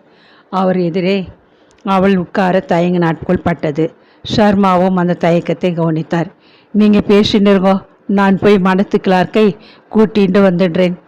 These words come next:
என்று சொல்லிவிட்டு எழுந்திருந்து போனார் சர்மா. அவர் சென்ற பின் எஞ்சிய மூவருக்கும் பலவற்றை தயங்காமல் பேசிக்கொள்வதற்கு உரிய சுதந்திரம் கிடைத்த மாதிரி இருந்தது. சர்மா சென்ற சிறிது நேரத்துக்கெல்லாம் கமலி ரவிக்கு அருகே மெல்ல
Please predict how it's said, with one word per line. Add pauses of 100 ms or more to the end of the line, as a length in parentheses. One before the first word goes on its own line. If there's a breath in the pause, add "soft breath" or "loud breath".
(120)
என்று
சொல்லிவிட்டு
எழுந்திருந்து
போனார்
சர்மா. (460 loud breath)
அவர்
சென்ற
பின்
எஞ்சிய
மூவருக்கும் (480 loud breath)
பலவற்றை
தயங்காமல்
பேசிக்கொள்வதற்கு
உரிய (500 soft breath)
சுதந்திரம்
கிடைத்த
மாதிரி
இருந்தது. (360 loud breath)
சர்மா
சென்ற
சிறிது
நேரத்துக்கெல்லாம் (380 loud breath)
கமலி
ரவிக்கு
அருகே
மெல்ல